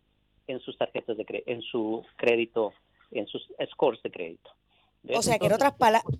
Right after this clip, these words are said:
Speaker 1: doble,
Speaker 2: en otras
Speaker 1: doble, Juan.
Speaker 2: Claro.
Speaker 1: Sí.
Speaker 2: Y ahora te pregunto, Iván, entonces significa que estas personas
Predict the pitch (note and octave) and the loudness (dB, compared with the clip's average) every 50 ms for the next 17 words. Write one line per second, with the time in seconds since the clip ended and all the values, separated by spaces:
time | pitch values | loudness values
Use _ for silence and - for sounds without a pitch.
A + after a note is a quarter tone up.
0 | - - - - - _ _ _ _ _ _ _ _ _ _ - C3+ F3+ G3+ F3+ | -8 -14 -20 -20 -20 _ _ _ _ _ _ _ _ _ _ 0 2 2 2 2
1 | F3+ D#3 C3+ A3+ B3 C#4 E4 E4 D#3+ D#3+ D3 C3 A2+ A#2 A#2 A#2 A2+ _ _ _ | 2 2 2 4 4 4 2 2 0 -2 -4 -6 -6 -6 -6 -8 -8 _ _ _
2 | _ _ _ _ _ _ _ _ _ _ _ _ - B3 B3 A#3+ G3+ D#3+ - - | _ _ _ _ _ _ _ _ _ _ _ _ 4 6 6 6 4 2 -2 -6
3 | - - - - B3 A#3+ A#3+ C4+ D#4 D4+ D#4+ - C4 A3+ A3 D#4 E4+ E4 - A#3 | -16 -14 -4 2 6 6 8 8 6 4 4 2 2 0 0 0 -2 -2 -2 -2
4 | G#3 F3+ F#3 F3 D#3+ - _ _ _ - G#3+ G3 A#3+ B3 D4 - D#4 C4+ D4+ D#4 | -2 0 -2 -2 -4 -6 _ _ _ -6 -2 -2 0 0 0 0 0 -2 -4 -4
5 | - E4 - C4+ A#3+ G#3 - - G#3 - - - B3 A3+ - E4 D#4 B3+ G#3 G#3+ | -4 -4 -2 -2 -2 -4 -4 -8 -8 -6 -4 -2 -2 0 2 2 2 2 2 -2
6 | A3+ - - | -4 -6 -10